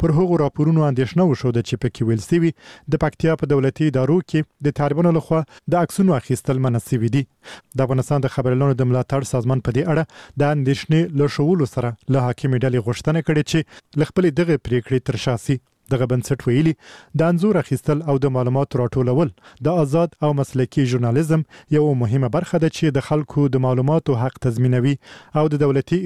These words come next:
ادارو د شفافیت ښودنې لپاره مهمه مسله بلل کیږي. تر دې مخکې په هرات کې هم د عکسونو پر اخیستلو د بندیز راپورونه ورکول سوي وو چې دې موضوع هم د رسنیو د ملاتړ بنسټونو اندېښنې پارولې وې.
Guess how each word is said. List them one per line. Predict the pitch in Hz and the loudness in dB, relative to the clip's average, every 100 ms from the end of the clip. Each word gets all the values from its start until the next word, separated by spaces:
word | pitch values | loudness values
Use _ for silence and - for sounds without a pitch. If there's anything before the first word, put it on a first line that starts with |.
| 139 | 0
ادارو | 135 151 135 | 0 0 -2
د | 131 147 | -2 -4
شفافیت | - 123 143 147 - | -2 -2 -2 -2 -4
ښودنې | - 135 131 180 151 | -2 0 2 2 0
لپاره | - 139 147 - - - 135 | 0 -2 -2 -6 -20 -6 0
مهمه | 143 175 170 131 | 2 2 2 0
مسله | - 123 127 120 | -2 -2 -2 -2
بلل | 113 110 - | -2 -4 -2
کیږي. | 123 131 - _ _ 156 | 0 0 -4 _ _ -2
تر | 156 | 0
دې | 156 | 0
مخکې | 147 151 147 | 0 -2 -2
په | 135 | 0
هرات | 151 156 - | 0 -2 -2
کې | 139 | 0
هم | 175 127 | 0 0
د | 120 | -2
عکسونو | - 139 131 | -2 -2 0
پر | - | -2
اخیستلو | 120 120 - - 170 - - - 151 | -2 -4 -2 0 0 -4 -20 -6 -2
د | |
بندیز | 151 151 151 175 - _ 135 | 0 0 2 0 -2 _ -2
راپورونه | 139 - 151 180 127 | 0 0 2 2 2
ورکول | 113 - 117 113 | -2 -2 -2 -2
سوي | - 120 110 | -2 0 0
وو | 113 | 0
چې | - 123 - 123 | -2 -6 -6 -2
دې | 143 131 | 0 2
موضوع | 123 127 135 | 0 2 0
هم | 143 - - - 120 | 0 -4 -14 -8 -2
د | 131 | -2
رسنیو | 127 135 135 139 | -2 0 0 0
د | 131 | 0
ملاتړ | 120 120 - 135 120 | 0 -2 -2 -2 -2
بنسټونو | 120 123 110 165 165 127 | -2 -2 0 2 2 0
اندېښنې | 110 - 127 117 | -2 -2 -4 -2
پارولې | 120 123 120 110 | -2 -2 -2 0
وې. | 139 | 0